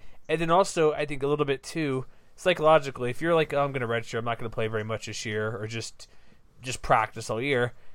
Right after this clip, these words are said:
you might work a, just, a, you know what I mean? You might work harder 'cause, hey, you could go in at any time. Or the coach says, "Hey, week four, if you do this, this, and this, you're gonna play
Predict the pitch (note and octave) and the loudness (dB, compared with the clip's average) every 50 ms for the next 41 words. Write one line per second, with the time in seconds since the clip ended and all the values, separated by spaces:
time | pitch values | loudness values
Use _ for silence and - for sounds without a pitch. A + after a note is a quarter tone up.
0 | - - - - - C#3 E3 F3 E3 D#3+ D3+ C#3 C3 - - - - - - C3+ | -14 -14 -16 -12 -6 -2 2 6 6 6 6 6 4 0 -8 -18 -20 -20 -10 0
1 | C#3+ D3 D3+ D3+ D3+ - C3 B2+ B2+ A#2+ - C#3+ - - - - - - C#3+ D3 | 6 8 8 8 8 4 -2 -4 -4 -4 -6 -6 -6 -6 -12 -12 -4 2 2 2
2 | C#3 - - D#3+ E3 G#3 A#3+ A3+ G#3+ F#3+ E3+ E3+ F3+ E3 D#3 D#3 D3 - - G3+ | 2 0 -2 2 4 4 4 6 4 4 2 2 2 2 2 0 2 6 10 10
3 | A3+ G3+ E3+ D3 - - D3 C3 B2 D#3+ A3 F3+ B2+ C#3+ D3+ - C#3+ C3 D3 D3 | 10 10 8 4 4 2 0 2 2 2 2 2 0 -2 -4 -6 -4 -2 0 0
4 | D3+ C#3 A#2 G#2 - C#3+ D3+ C#3+ C3 - - C#3+ A2 - - - - - - - | 2 0 0 -2 -2 0 0 0 2 2 2 2 2 -2 -6 -12 -14 -14 -16 -14
5 | - - - - - - - - - D#3 E3+ E3 D#3 D3 C#3+ C3 - - D#3 D3+ | -16 -16 -16 -18 -18 -16 -6 2 6 8 8 8 8 6 0 -2 0 2 2 2
6 | - - - D3 - - F#3 E3 A#2+ - - - - - - A2+ C3+ D#3+ D#3+ - | 2 2 0 0 0 2 0 0 0 -4 -6 -14 -16 -16 -8 -2 -2 -2 -2 -2
7 | - - F#3+ G3 F#3 E3+ C#3+ C3 C3 - - C3 - - D3+ D#3 D3 D3+ C3+ B2 | -4 0 2 4 6 6 6 6 4 2 -2 -8 -6 -6 -8 -6 -4 -4 -4 0
8 | A#2+ C#3+ D3+ - - D3+ - - D3+ D3 C3+ - - C#3 C3+ C#3 C3+ B2 - - | 0 0 0 0 -4 -6 -6 -6 -4 -4 -4 -4 -4 -4 -2 -2 -2 -4 -2 -2
9 | C3+ C3 B2+ A2+ A2+ A#2 A#2 | 0 0 2 0 0 -4 -6